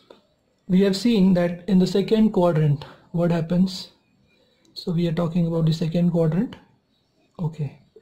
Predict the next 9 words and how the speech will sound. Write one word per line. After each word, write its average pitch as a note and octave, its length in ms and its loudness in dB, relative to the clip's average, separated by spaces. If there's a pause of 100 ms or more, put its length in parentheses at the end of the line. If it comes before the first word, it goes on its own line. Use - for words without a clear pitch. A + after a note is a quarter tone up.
(360)
So - 140 -6
in E3+ 60 0
the F#3 60 0
second G3+ 360 0
quadrant, F#3+ 340 2
we F3 120 2
have E3+ 140 -2
seen F#3+ 480 0 (720)
that, E3 460 -2